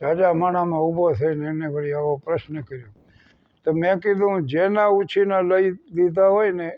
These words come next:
એને દઈ દ્યો. જેના ઉછીના લીધા હોય એને પાછા દઈ દ્યો.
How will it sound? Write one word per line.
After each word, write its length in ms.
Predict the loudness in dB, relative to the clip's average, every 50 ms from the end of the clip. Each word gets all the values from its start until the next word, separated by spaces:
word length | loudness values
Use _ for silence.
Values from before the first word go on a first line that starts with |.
| -16 _ -8
એને 220 | -8 -6 -6 -6
દઈ 300 | -4 -2 0 0 0 0
દ્યો. 260 | -2 -6 -10 -14 -16 -20 _ _ _ _ _ _ _ _ _ _ _ _ _ _ _ _ _ _ _ _ _ _ _ _ _ -16 -10
જેના 360 | -6 -4 -2 0 0 2 2
ઉછીના 560 | 2 2 0 0 0 0 0 0 2 2 0
લીધા 300 | 2 2 0 0 2 2
હોય 160 | 2 2 2
એને 160 | 0 -2 -4 -4
પાછા 400 | -4 -2 -2 -2 -2 -2 -2 -2
દઈ 300 | -2 -2 -2 -2 -2 -2
દ્યો. 320 | -4 -4 -4 -4 -6 -8